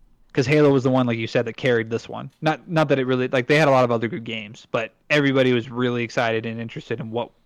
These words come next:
what Halo Infinite was going to be. Um, and so that's why people really tuned in for this one. And I feel like Gear six probably is gonna be like that for the next one,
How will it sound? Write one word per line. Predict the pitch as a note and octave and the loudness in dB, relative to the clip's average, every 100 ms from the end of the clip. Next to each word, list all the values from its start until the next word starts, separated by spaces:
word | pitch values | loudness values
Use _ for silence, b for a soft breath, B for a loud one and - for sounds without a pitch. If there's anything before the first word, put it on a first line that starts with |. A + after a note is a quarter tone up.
| _ - | _ -18
what | C3+ B2+ B2 - | -2 0 0 -6
Halo | - B2+ A#2 A#2 | -8 -2 -2 -2
Infinite | A2+ A#2 | -8 -12
was | A2 - | -12 -12
going | A2+ A2 | -12 -12
to | |
be. | A2 A2 C#3 _ _ _ _ _ _ _ | -14 -16 -16 _ _ _ _ _ _ _
Um, | B2 A2 G#2 D#3+ _ _ _ _ _ _ _ _ _ B2 | -10 -10 -12 -18 _ _ _ _ _ _ _ _ _ -14
and | A#2 | -6
so | A#2+ | -2
that's | A2+ A#2 | 0 0
why | B2 | -2
people | A2+ A#2 A2+ | -6 -8 -8
really | A2+ A2 | -8 -8
tuned | A2+ G#2+ | -10 -12
in | G#2+ | -10
for | |
this | A2 G#2+ A#2 | -10 -10 -10
one. | A2+ | -10
And | A#2 | -6
I | C3+ | -2
feel | F#3+ | 0
like | C#3+ | 0
Gear | C#3 B2+ | 0 -4
six | - A#2 A2 | -2 -6 -8
probably | - A#2+ A2+ A2+ | -8 -8 -6 -10
is | A2 | -12
gonna | A#2 A2+ | -12 -10
be | A#2 | -8
like | A2 - | -8 -6
that | A#2 G#2+ | -8 -8
for | |
the | A#2 | -12
next | A2+ - | -14 -14
one, | - B2+ | -16 -16